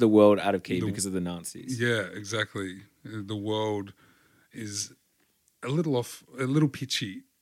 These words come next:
Speaker 2: for me. Little, and we'll come in on this note here, world. <laughs> You know, maybe if, uh, I saw Kira Peru put up a tweet saying that in these uncertain times for artists,
Speaker 1: Mm.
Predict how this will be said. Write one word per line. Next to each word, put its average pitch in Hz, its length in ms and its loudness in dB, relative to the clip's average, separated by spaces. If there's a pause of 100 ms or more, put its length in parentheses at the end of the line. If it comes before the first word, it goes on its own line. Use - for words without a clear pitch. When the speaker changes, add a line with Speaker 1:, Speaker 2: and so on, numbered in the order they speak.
(420)
Speaker 2:
for - 160 -8
me. 123 360 -4 (540)
Little, 131 260 0
and 156 100 2
we'll 170 100 4
come 170 240 2
in 165 80 8
on 165 120 8
this 160 160 2
note 165 200 4
here, 175 640 2
world. 170 920 4
<laughs> 359 40 -10 (1600)
You 107 120 -6
know, 107 240 0
maybe 139 640 6
if, - 260 -4 (1000)
uh, 117 240 2
I 110 80 0
saw 139 180 4
Kira 127 340 2
Peru 113 380 -2
put 110 180 -10
up 107 120 -4
a - 40 -12
tweet 107 380 -6
saying 104 380 -2
that 95 140 -8
in 107 140 -6
these 104 160 -4
uncertain 107 540 -2
times 104 460 -4
for - 140 -6
artists, 101 720 -4
Speaker 1:
Mm. 95 180 -4